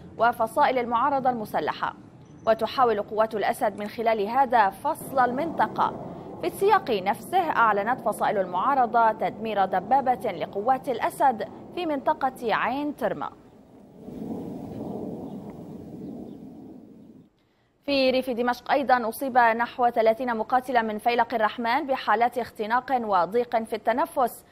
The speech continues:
جراء قصف لقوات الأسد على الغوطة الشرقية بالغازات السامة. الإصابات حدثت إثر إلقاء قوات النظام قنابل يدوية تحوي مادة غاز الكلور السام على نقاط تمركز الثوار،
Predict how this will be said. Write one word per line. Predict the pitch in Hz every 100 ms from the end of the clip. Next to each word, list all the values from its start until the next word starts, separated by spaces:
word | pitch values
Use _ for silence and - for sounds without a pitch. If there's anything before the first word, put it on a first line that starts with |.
| _ _
جراء | 240 247 277 - 247
قصف | - 330 -
لقوات | 247 208 - 208 226 240
الأسد | 208 226 254 226
على | 185 220
الغوطة | 208 220 240 226
الشرقية | 214 226 - 294 262
بالغازات | 214 240 233 226 247 262
السامة. | 233 - 320 294 147 - _ _ _ _ -
الإصابات | 311 - 294 247 262 311 339
حدثت | - 254 240 240 -
إثر | 247 262
إلقاء | 240 214 214 - 143
قوات | - 247 233 240
النظام | 214 202 208 247 277
قنابل | 247 220 262 254 233 214
يدوية | 202 202 302 262 240
تحوي | - 254 - 247 226
مادة | 214 233 226 214
غاز | 202 226 220
الكلور | 196 - 240
السام | 202 - 302 302 226 - _ _ -
على | 226 214
نقاط | 170 156 240 247
تمركز | 226 226 208 254 277 277 240
الثوار، | 240 233 226 302 196